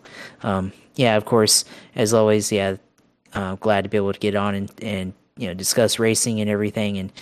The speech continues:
of course, uh, as, since I'm actually home this week,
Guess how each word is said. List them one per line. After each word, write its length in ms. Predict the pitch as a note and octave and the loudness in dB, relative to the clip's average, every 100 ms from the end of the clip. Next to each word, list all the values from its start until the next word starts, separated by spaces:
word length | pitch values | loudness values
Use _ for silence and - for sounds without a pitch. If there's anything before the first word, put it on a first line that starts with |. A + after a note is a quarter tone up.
| - - | -20 -12
of 60 | |
course, 360 | - A2 G#2 - | 0 2 2 2
uh, 240 | G#2+ G2+ - - - _ - | 2 0 -4 -20 -20 _ -8
as, 440 | B2+ A2+ A2+ - _ _ - | -6 -4 -4 -4 _ _ -14
since 300 | - B2+ C3+ | -12 -10 -8
I'm 120 | B2+ | -4
actually 340 | B2+ - A#2+ | -4 -4 -6
home 260 | A#2+ D3 C#3 | -4 -4 -2
this 240 | C3+ A#2+ | -4 -4
week, 300 | C#3+ C#3 C#3 | -4 -10 -10